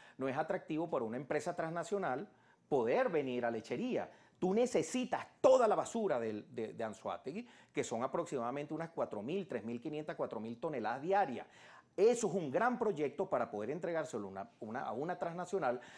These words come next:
donde estén subordinados todos los municipios a ser los botaderos estratégicos, los tres o cuatro estra-,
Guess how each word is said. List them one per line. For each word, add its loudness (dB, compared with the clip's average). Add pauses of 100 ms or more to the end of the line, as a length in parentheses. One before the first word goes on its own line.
donde 2
estén 2
subordinados 2 (220)
todos 8
los 6
municipios 0 (220)
a 4
ser 4
los 4
botaderos 4
estratégicos, 2
los 2
tres 2
o 2
cuatro 2
estra-, -2